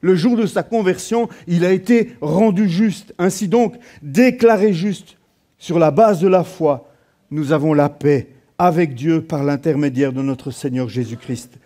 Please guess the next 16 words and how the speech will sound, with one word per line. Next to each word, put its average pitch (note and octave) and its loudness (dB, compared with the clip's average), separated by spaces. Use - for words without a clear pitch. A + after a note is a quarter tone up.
Romains C3+ -2
cinq C3 -6
un. A#2+ -6
Justifié G3 -2
ici G3 -4
signifie F#3 -4
déclaré D#3 0
juste. C3 -10
Tous B3 0
ceux C#4 -2
qui - -2
acceptent G3+ 0
Jésus F3+ 0
comme E3+ 0
leur E3 0
sauveur D3 0